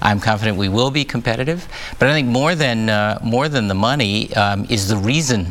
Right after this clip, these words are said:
for the money, which is how do you get a message out that is inclusive about making change that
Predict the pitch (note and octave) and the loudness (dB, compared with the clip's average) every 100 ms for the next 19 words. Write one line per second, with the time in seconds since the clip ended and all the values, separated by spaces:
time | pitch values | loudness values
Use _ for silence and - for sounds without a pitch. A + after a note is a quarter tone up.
0 | F#2 - - A2+ F#2 E2+ D#2+ - - A#2+ | -6 -10 -4 -2 0 0 -2 -6 -6 -2
1 | G2+ - A2 G2 - - - - - - | 0 0 0 0 -4 -8 -10 -10 -4 2
2 | B2 C#3+ B2+ A#2+ A2+ A#2+ - G#2 G#2+ G#2 | 2 2 2 2 0 0 -2 0 2 0
3 | G2+ G2+ F2+ G2 - - B2 - A#2 G2+ | 0 -2 0 -2 -2 -2 0 0 0 0
4 | G2+ G#2 G2 F#2+ G#2+ G2+ G#2 - A2+ G2+ | 0 2 2 0 0 0 -2 0 0 0
5 | G2+ F#2 | 0 -2